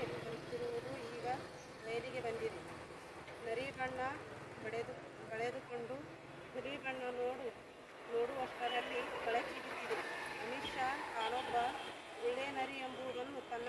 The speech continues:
ಮಾತಿನಿಂದ ತೋರಿಸಿಕೊಟ್ಟಿದ್ದಾರೆ. ಇಂಥವರ ಬಹು-, ಬಹುಮತ ಭಾರತದ ಪ್ರಜಾತಾಂತ್ರಿಕ ವ್ಯವಸ್ಥೆಗೆ ಮಾ-, ಮಾರಕ. ಆದ್ದರಿಂದ ಇಂಥವರು ಅನೇಕ, ಅನೇಕ ಕಥೆಗಳಲ್ಲಿ ಏಕ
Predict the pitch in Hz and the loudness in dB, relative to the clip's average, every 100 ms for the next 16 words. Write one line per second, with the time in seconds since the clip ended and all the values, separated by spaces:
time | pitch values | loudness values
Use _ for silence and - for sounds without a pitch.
0 | 240 226 226 262 254 254 247 247 233 220 | 0 -2 -2 -4 -8 -6 -8 -6 -6 -6
1 | 226 240 226 - 233 - 214 190 - - | -6 -10 -10 -8 -8 -6 -8 -8 -14 -16
2 | - - - 240 247 254 247 233 220 226 | -16 -16 -8 -6 -4 2 4 4 -2 -4
3 | 226 240 - - - 233 247 277 277 277 | -2 -2 -4 -14 -8 2 2 2 -2 -2
4 | 269 226 233 240 254 240 262 254 214 226 | -4 0 -2 -2 -4 -4 -4 -4 -6 -2
5 | 233 240 - - - 147 151 - 240 247 | -4 -4 -14 -16 -14 -10 -10 -4 -2 -2
6 | - 254 269 302 349 403 220 240 233 220 | -4 -8 -4 -4 -4 -6 -6 -4 -4 -2
7 | 226 285 214 214 - 214 208 226 233 240 | -2 -4 -8 -8 -8 -6 -4 -4 0 -2
8 | - 196 226 - 254 269 254 247 240 247 | 0 -2 -2 -2 -6 -6 -4 -4 -4 -2
9 | 247 254 269 220 226 233 - 226 - - | -2 0 -2 -2 -2 -2 -6 -14 -14 -18
10 | - 214 240 277 269 254 247 247 247 247 | -16 -4 -2 -2 -6 -10 -4 2 2 0
11 | 277 294 - 208 240 - | -8 -10 -12 -10 -10 -6